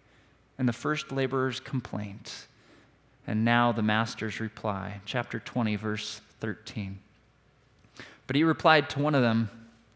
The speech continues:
"Friend, I'm doing you no wrong.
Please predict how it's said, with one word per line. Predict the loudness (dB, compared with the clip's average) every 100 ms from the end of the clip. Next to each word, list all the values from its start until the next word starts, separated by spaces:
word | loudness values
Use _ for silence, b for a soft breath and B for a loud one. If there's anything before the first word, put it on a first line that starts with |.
| _ _ _
"Friend, | _ -6 0 2 2 0 -4 -10 -18 _ _ _ _ _ _ _ _ _
I'm | -6 -2 0
doing | 0 0 2
you | 2
no | 0
wrong. | -2 -8 -8 -6 -8